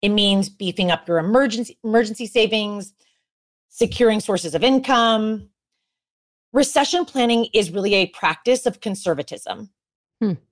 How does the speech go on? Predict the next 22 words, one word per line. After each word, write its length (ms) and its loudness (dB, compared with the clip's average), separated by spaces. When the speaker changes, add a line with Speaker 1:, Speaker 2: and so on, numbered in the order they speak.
Speaker 1:
But 240 2
backpedaling 920 2
isn't 400 2
really 500 2
an 120 2
appropriate 680 0
response 640 0
to 180 -8
a 80 -4
stock 420 -2
market 340 -2
crash. 540 -4
It 140 2
seems 340 2
like 260 4
it 80 4
is. 380 2
Our 560 4
cave 340 2
people 280 0
brains 680 2
see 420 2